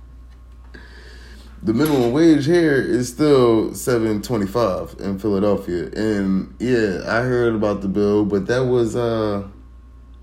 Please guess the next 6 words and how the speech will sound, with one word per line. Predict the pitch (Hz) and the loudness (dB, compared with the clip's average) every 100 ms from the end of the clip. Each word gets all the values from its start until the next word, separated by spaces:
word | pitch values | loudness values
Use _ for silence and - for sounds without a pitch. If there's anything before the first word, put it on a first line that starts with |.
| - - | -20 -14
wasn't | 127 147 | -8 -6
that, | 147 139 - - - - - - - - - - - - - - - | -4 -6 -8 -18 -20 -20 -20 -20 -20 -20 -20 -20 -20 -20 -20 -20 -12
that, | 139 135 | -10 -8
that's | 139 143 | -8 -8
government | 160 156 135 113 98 | -4 -4 -2 -2 -2
jobs. | 95 82 - - | -2 -4 -10 -18